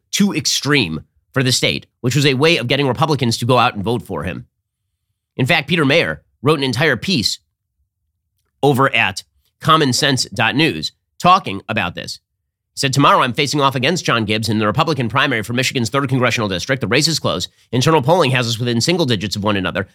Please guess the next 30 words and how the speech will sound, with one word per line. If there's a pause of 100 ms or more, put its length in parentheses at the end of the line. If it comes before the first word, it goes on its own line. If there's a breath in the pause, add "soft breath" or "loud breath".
but
Gibbs
and
I
couldn't
be
more
different. (400)
I'm
a
staunch
defender
of
the
Constitution (140 soft breath)
and
the
rule
of
law. (300 soft breath)
Accordingly,
I
became
the
first
incoming
pr-, (100)
freshman
to
recognize